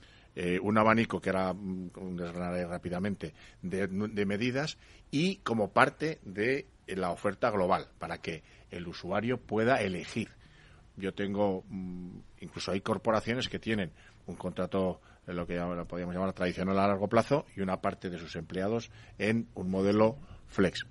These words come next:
Decía, ¿qué estamos haciendo? Ya en el año dos mil dieciocho, como decía, acuñamos esa expresión de "no gestionamos ladrillos, gestionamos personas", y empezamos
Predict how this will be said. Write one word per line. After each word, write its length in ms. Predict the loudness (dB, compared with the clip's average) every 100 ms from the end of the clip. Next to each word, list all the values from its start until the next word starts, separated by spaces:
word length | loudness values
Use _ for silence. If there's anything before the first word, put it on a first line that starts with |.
| -16 -20 -20 -12
Decía, 340 | -2 0 2 0
¿qué 80 |
estamos 260 | 2 2 2
haciendo? 340 | 2 0 -2
Ya 260 | 2 6 6
en 120 | 4
el 100 | 2
año 180 | 2 0
dos 120 | 0
mil 120 | 0
dieciocho, 440 | 0 0 0 0 -2
como 180 | 0 0
decía, 200 | 4 2
acuñamos 400 | 2 0 -2 -2
esa 140 | -4
expresión 420 | -4 -4 -2 0
de 160 | 0 -2 -6 -12
"no 100 | -6
gestionamos 500 | -2 0 2 2 4
ladrillos, 580 | 4 6 4 4 0 -4 -12 -20 -20 -14
gestionamos 440 | -12 -6 -4 -4
personas", 440 | -4 -4 0 -2 -4 -18 -20 -10 0
y 80 |
empezamos 520 | 0 4 6 6 2